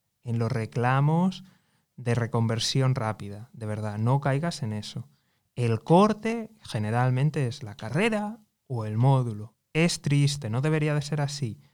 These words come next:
pero es. Y si no, habla con gente,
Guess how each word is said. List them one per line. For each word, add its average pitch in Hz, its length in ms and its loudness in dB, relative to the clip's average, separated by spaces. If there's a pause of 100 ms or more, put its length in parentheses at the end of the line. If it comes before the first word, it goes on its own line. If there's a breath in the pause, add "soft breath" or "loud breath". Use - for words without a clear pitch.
(600 soft breath)
pero 107 380 2
es. 104 400 -6 (360)
Y 127 100 -4
si - 220 4
no, 202 440 2 (160)
habla 170 320 -2
con 185 160 4
gente, 233 520 -8